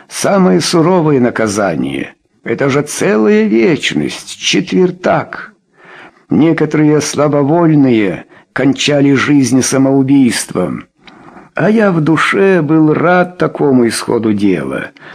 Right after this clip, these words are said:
Просто следствие не установило, что я палач, и руки мои по локоть в крови. Узнай они обо мне всё. Ничего, кроме расстрела, мне не светило.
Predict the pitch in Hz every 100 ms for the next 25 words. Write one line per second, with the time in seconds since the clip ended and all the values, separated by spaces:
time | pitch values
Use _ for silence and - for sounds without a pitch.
0 | - - 214 190 170 - - 110 185 -
1 | 175 170 165 147 160 156 156 156 180 190
2 | 120 92 - _ _ _ - _ - -
3 | - 135 175 185 127 127 135 156 156 -
4 | - - - _ - _ 131 127 170 185
5 | 202 180 175 170 151 156 147 135 123 -
6 | - 104 104 80 65 - _ _ - _
7 | - 120 135 107 120 156 190 - 180 190
8 | 175 165 151 147 139 127 - - 104 90
9 | - _ _ _ _ - 80 123 - 131
10 | 139 160 156 - 151 147 143 139 - -
11 | 143 139 135 123 135 127 117 - 120 -
12 | 113 95 67 -